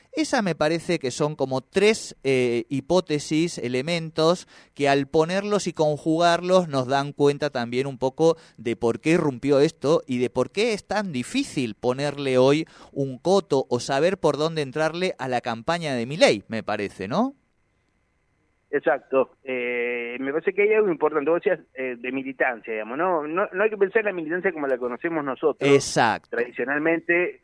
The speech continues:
Speaker 2: cualquiera sea el partido, pero de una militancia orgánica donde hay una bajada de línea de la conducción y después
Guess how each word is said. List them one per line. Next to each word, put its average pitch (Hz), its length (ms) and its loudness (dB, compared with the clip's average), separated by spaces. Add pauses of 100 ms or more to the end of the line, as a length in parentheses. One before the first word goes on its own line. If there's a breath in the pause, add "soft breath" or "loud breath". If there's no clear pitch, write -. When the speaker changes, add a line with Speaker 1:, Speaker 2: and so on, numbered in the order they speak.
Speaker 2:
cualquiera 156 360 0
sea 156 100 0
el 147 60 -6
partido, 143 480 0
pero 139 600 2
de 139 440 0
una 170 140 0
militancia 156 420 -2
orgánica 170 580 0 (500 soft breath)
donde 202 640 -4
hay 143 300 2
una 147 240 0
bajada 165 320 2
de 160 140 0
línea 120 480 -4 (160)
de 156 240 2
la 107 640 -2
conducción 175 800 -2 (100)
y 135 120 -8
después 156 420 0